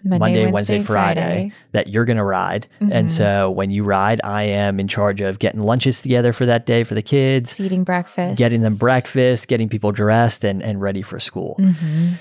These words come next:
Speaker 2: So that's, I mean, those are important things. But I also think that just having routines in general and a morning routine and evening routine, uh, in particular, help us get our day off to a really great start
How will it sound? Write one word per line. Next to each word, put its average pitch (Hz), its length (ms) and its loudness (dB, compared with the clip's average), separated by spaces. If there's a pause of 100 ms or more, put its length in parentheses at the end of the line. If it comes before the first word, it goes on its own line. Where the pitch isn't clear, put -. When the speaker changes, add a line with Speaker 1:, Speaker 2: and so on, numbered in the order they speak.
Speaker 2:
So 185 140 2
that's, 185 180 2
I 147 80 2
mean, 143 300 0
those 147 240 2
are 151 60 4
important 110 340 -2
things. 104 260 -4
But 127 100 0
I 131 100 2
also 175 220 0
think 135 240 -2
that 104 280 0
just 117 220 -6
having 110 340 -2
routines 104 400 -4
in 98 80 -4
general 98 420 -4
and 95 100 -4
a 95 40 -6
morning 101 260 -4
routine 101 320 -6
and 98 100 -6
evening 98 300 -6
routine, 98 400 -8
uh, 101 260 -8
in 107 120 -8
particular, 135 540 -6 (200)
help 131 220 -2
us - 280 -4 (140)
get 120 160 -2
our 131 100 2
day 104 200 -2
off 117 200 -4
to 120 120 -6
a 117 40 -2
really 123 220 -2
great 143 160 -2
start - 380 -2